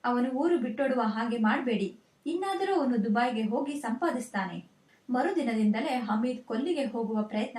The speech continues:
ಪ್ರಾರಂಭವಾಯಿತು. ಟ್ರಾವೆಲ್ ಏಜೆಂಟರಲ್ಲಿ ಹೋಗಿ ಕೇಳಿದಷ್ಟು ಹಣ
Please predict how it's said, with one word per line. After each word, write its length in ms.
ಪ್ರಾರಂಭವಾಯಿತು. 1000
ಟ್ರಾವೆಲ್ 580
ಏಜೆಂಟರಲ್ಲಿ 520
ಹೋಗಿ 440
ಕೇಳಿದಷ್ಟು 600
ಹಣ 240